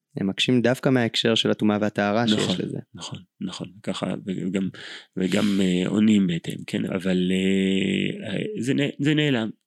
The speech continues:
Speaker 2: זה נעלם, אה, שוב, אני אומר, זה היה תהליך מאוד הדרגתי, אה, בזמן הראשונים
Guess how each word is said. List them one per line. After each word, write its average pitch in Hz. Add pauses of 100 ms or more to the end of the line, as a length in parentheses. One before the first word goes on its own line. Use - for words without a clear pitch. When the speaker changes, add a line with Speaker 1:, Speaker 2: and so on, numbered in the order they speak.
Speaker 2:
זה 117
נעלם, 156 (420)
אה, 110 (120)
שוב, 143 (100)
אני 107
אומר, 110
זה 110
היה 110 (180)
תהליך 117
מאוד 113
הדרגתי, 107 (340)
אה, 95 (360)
בזמן 104
הראשונים 104